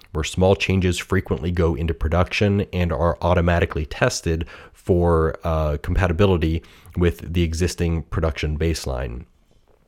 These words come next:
Modern software development and a DevOps culture are tremendously better in terms of risk management for a company and speed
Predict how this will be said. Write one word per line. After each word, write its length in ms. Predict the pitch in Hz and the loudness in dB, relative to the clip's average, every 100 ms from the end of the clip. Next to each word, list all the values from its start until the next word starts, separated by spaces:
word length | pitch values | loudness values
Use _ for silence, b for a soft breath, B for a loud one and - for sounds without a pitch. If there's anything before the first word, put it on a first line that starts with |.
| _ - | _ -8
Modern 400 | 90 95 101 107 | 2 4 6 6
software 400 | 104 95 87 87 | 4 4 2 0
development 640 | 82 82 98 73 80 78 - B B B | 0 4 4 4 -2 -2 -4 B B B
and 160 | 90 87 | -2 0
a 40 | |
DevOps 480 | 82 87 87 82 - | 2 4 4 2 0
culture 580 | - 104 95 82 80 - _ - | 2 2 2 0 -2 -4 _ 0
are 320 | 87 82 80 _ - | 2 2 -2 _ -4
tremendously 600 | - 90 104 98 95 90 | 2 4 6 4 4 2
better 440 | 82 80 62 76 - | 2 0 -2 -6 -8
in 100 | - | -4
terms 260 | 85 87 80 | 0 0 0
of 140 | 73 | 0
risk 240 | 87 82 - | 0 0 0
management 480 | 82 78 80 78 | 0 0 -2 -4
for 120 | - 78 | -4 -6
a 40 | |
company 580 | - 87 90 85 82 82 B B B B | -2 -2 0 -2 -2 -4 B B B B
and 280 | 87 80 76 | -2 -2 -2
speed 680 | - - 82 82 80 85 | -6 -6 -2 0 0 -2